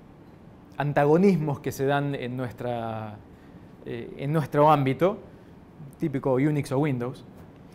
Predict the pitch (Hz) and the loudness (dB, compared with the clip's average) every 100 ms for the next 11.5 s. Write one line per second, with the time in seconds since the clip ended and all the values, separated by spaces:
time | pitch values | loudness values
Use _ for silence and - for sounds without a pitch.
0 | - - - - - 143 143 135 131 135 | -20 -20 -20 -20 -6 0 0 0 -4 -8
1 | - 156 175 220 220 - - - - - | -6 -4 2 4 4 0 -12 -20 -20 -20
2 | - - - 170 165 165 156 160 151 175 | -20 -14 -2 0 2 2 2 2 4 6
3 | 180 - - - 175 180 165 156 160 160 | 4 -2 -18 -8 0 2 2 2 2 2
4 | 170 156 165 160 156 - - - 151 147 | 2 -2 2 4 2 0 -6 0 0 2
5 | 156 202 185 160 165 170 160 143 131 160 | 0 0 0 0 0 2 2 2 2 4
6 | 156 143 147 131 127 - - - - 214 | 6 4 2 0 -4 -12 -20 -10 0 2
7 | 180 180 151 156 190 139 135 135 117 120 | 4 4 4 4 6 8 6 4 -2 -6
8 | 113 127 139 123 - - 151 147 143 135 | -6 -6 -4 -6 -8 -12 -8 -4 -2 -4
9 | 156 - - - - - - - - - | -6 -16 -20 -20 -20 -20 -20 -20 -20 -20
10 | - - - - - - - - - - | -20 -20 -20 -20 -20 -20 -20 -20 -20 -4
11 | 175 208 214 139 120 | 0 4 4 2 -2